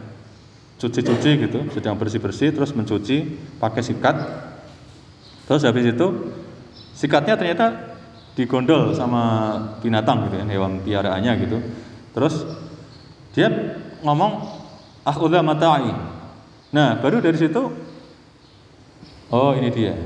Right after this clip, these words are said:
Langsung dia catat. Ulama ini mencatat, ini ketemu nih. Mata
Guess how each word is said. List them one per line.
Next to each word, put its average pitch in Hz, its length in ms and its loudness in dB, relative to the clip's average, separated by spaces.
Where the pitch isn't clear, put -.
Langsung 117 240 -2
dia 127 160 0
catat. 156 240 0
Ulama 131 320 2
ini 160 80 0
mencatat, 135 400 2
ini 170 320 4
ketemu 151 280 2
nih. 95 80 -2
Mata - 400 2